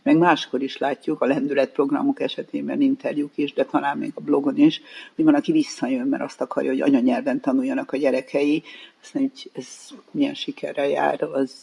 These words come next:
de általában ez nagyon fontos a kisgyerekeknek az iskolázása, és van még egy, ami sok mindent magyaráz. Egyrészt a hagyomány, tehát Délalföldnek a sváb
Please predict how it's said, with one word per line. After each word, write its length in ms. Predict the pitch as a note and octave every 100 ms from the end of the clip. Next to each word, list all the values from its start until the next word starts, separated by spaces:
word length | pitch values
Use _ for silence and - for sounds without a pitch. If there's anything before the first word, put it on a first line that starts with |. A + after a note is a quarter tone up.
| -
de 120 | D#3
általában 540 | D#3+ D#3 - D3+ C#3+ D3
ez 100 | C3+
nagyon 280 | D#3 C3+ C3+
fontos 480 | - C#3 C#3 C#3 C#3+
a 220 | C#3 C#3+
kisgyerekeknek 880 | - D3+ - C#3 C#3+ C#3+ - C#3+ -
az 380 | D3+ C#3+ C#3 -
iskolázása, 800 | D3+ - D#3 D#3 D#3 E3 - F3
és 120 | E3
van 140 | E3 D#3
még 220 | D3+ C#3+
egy, 160 | C3+
ami 280 | C#3 C#3+ C3+ C3+
sok 260 | - D3+ -
mindent 280 | C#3 C3+ C#3
magyaráz. 680 | C#3 C#3 C3+ C#3+ E3+ F#3 - - - - - -
Egyrészt 380 | E3 D3 C#3 -
a 60 | C#3
hagyomány, 840 | D3 D3+ C#3+ C#3 D3 G3 B3 B3+ _
tehát 320 | - B2 - C#3
Délalföldnek 1000 | C#3 B2 B2 - C#3 B2 C3+ B2 - C3
a 140 | B2+ C3 B2+ B2+ B2+ B2+
sváb 440 | B2 - C3 -